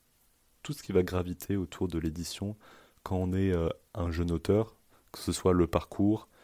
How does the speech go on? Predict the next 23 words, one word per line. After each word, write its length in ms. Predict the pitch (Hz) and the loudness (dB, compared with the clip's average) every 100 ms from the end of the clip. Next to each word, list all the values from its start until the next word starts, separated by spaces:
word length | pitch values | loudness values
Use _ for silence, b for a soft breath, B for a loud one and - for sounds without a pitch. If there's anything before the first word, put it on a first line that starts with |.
| b b b | b b b
que 80 | - | -8
ce 80 | 82 | -4
soit 180 | - 87 | 2 4
les 120 | 82 | 2
tips 280 | - 107 - | 0 -4 -4
qu'on 140 | 90 | -6
peut 180 | - 85 | 0 2
avoir, 520 | 78 87 95 98 - - 87 | 2 2 2 2 -6 -8 -4
ou 80 | |
derrière, 500 | 85 80 80 82 87 | 0 0 2 0 0
euh, 160 | 78 71 76 b b b b b b - | 0 -2 -6 b b b b b b -2
le 120 | 82 | 0
fameux 340 | - 76 78 | 2 0 0
petit, 380 | - 73 - 82 | -2 -4 -4 -4
euh, 140 | 82 73 | -2 -2
syndrome 460 | - 78 80 80 | -2 -2 0 -2
de 100 | 76 | 0
l'imposteur, 640 | 76 73 80 - 80 82 82 | 0 0 -4 0 4 4 2
les 100 | 73 | -2
doutes 300 | 71 85 - | -4 -8 -6
qu'on 140 | 78 | -8
peut 160 | - 78 | -4 -6
ressentir. 500 | - 78 - 87 | -6 -6 0 0